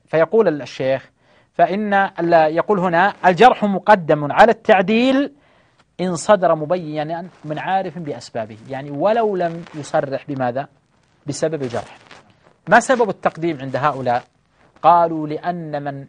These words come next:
جرح عنده زيادة علم. المعدل،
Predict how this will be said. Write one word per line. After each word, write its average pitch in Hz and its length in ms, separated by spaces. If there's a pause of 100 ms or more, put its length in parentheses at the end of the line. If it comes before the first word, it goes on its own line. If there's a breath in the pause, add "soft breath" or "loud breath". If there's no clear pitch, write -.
جرح 156 520 (300)
عنده 165 440
زيادة 135 440
علم. 113 220 (1200)
المعدل، 185 760